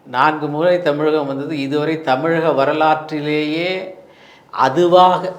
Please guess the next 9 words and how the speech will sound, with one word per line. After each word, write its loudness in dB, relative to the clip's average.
தானாக -2
சேர்ந்த -2
கூட்டம்னு -8
சொல்லுவாங்கல்ல, -10
அதுவாக 4
சேர்ந்த 0
கூட்டம். -6
நான் 0
சொல்லலை, -2